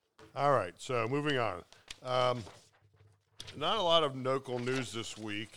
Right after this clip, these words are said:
and, um, so that's, uh, if you wanna see what the local news, local news is and what's happening, go to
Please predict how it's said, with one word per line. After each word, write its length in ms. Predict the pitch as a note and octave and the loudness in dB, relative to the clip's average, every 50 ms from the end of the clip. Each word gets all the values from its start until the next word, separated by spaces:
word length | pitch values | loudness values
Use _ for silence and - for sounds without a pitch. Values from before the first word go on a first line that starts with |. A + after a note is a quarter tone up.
| - - - - A2+ A2 | -20 -20 -20 -20 -18 -14
and, 500 | A2 A2 G#2+ G#2+ G#2 G2+ G2 G2+ G2+ G2 | -12 -12 -10 -10 -10 -12 -12 -14 -12 -10
um, 600 | G#2+ G#2+ A2 G#2 G#2 G#2+ G#2+ G#2 G#2 G2+ G2+ G#2 G#2+ - _ _ _ _ _ _ _ _ _ _ _ _ _ _ _ - | -8 -8 -6 -6 -6 -6 -8 -8 -10 -10 -12 -16 -18 -20 _ _ _ _ _ _ _ _ _ _ _ _ _ _ _ -18
so 480 | - - - A#2+ A#2 A#2 A2 A2 A2 A#2 G#2+ - | -14 -8 -4 -4 -2 -2 -2 -4 -4 -8 -10 -8
that's, 460 | B2+ B2 B2+ C3+ B2+ - - - - C#3+ | -6 -6 -6 -6 -6 -8 -8 -8 -10 -10
uh, 400 | A2+ G2+ G2+ G2+ G#2 G#2+ A2 - | -12 -10 -10 -10 -10 -10 -12 -12
if 160 | B2+ B2+ - - | -14 -14 -12 -12
you 100 | B2 A#2 | -10 -6
wanna 380 | A#2 A#2+ C3+ C#3+ D#3 D#3 C#3 | -4 -2 0 2 2 2 0
see 340 | A2+ - - - C#3+ C3+ C3 | 0 -2 -4 -2 -2 -2 -2
what 300 | B2 A2+ B2 C3 B2+ - | -2 0 0 0 0 -2
the 140 | C3 A2+ G#2 F#2 - _ _ B2 B2 A#2 A2+ | -6 -10 -10 -10 -16 _ _ -20 -20 -10 -4
local 340 | B2 B2 C3 - - A#2 A2+ | -2 -2 -2 -2 -4 -4 -4
news, 440 | A2+ A#2 A#2 A#2 A#2 A2+ G2 F#2 - - _ _ A2+ | -2 -2 -2 -2 -4 -4 -8 -12 -18 -20 _ _ -12
local 460 | A#2 B2+ C3+ D3 C#3 - C#3 B2 A2+ | -6 -4 -2 -2 -2 -4 -4 -6 -4
news 420 | A2+ B2+ C#3 C3+ C3 B2 A2 G#2 - | -2 -2 -2 -2 -2 -4 -6 -8 -8
is 300 | C3 C3+ C3+ C3+ B2 G2+ | -6 -2 -2 -2 -2 -4
and 100 | A2 A2+ | -6 -6
what's 160 | A2+ A2 - | -6 -8 -8
happening, 580 | - A#2+ A#2+ B2 B2 - - A2+ G#2+ G2+ G2+ G2 | -6 -6 -4 -4 -4 -6 -6 -8 -10 -10 -10 -10
go 240 | F2+ A#2+ A#2 B2 C3+ | -8 -4 -4 -4 -4
to 580 | A#2 G#2+ - - A#2 A2 G#2+ G#2+ G#2 A2+ B2+ | -4 -8 -8 -8 -8 -8 -6 -8 -8 -10 -10